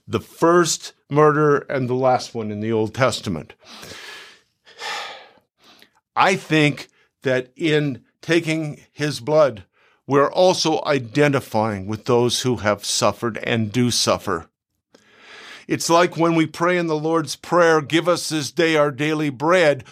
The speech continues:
we are praying, "Lord, please let your, let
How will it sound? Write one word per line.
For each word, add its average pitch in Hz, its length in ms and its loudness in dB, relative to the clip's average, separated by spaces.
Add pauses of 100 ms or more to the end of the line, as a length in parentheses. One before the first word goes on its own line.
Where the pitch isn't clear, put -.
(120)
we 160 180 4
are 165 140 4
praying, 170 560 0 (220)
"Lord, 143 580 0 (380)
please 160 760 0 (220)
let 151 260 0
your, 135 320 -2 (260)
let 170 340 -4